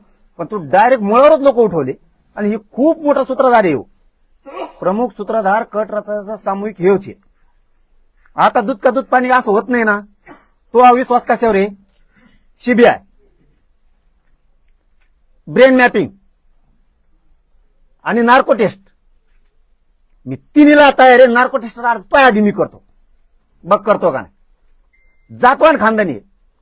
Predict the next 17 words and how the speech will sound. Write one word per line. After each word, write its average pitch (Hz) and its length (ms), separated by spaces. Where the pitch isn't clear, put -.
सतरा 302 540
बाप 269 280
झोपून 208 420
पैदा 247 320
झालेली 208 240
औलाद 214 260
आपली 185 240
नाही. 110 140
ओरिजिनल 262 500
एका 254 200
बापाची 233 360
क्षेत्रीय 220 320
मराठीची 175 380
औलाद 131 220
आहे. 87 80
कट 254 260
रचून 269 420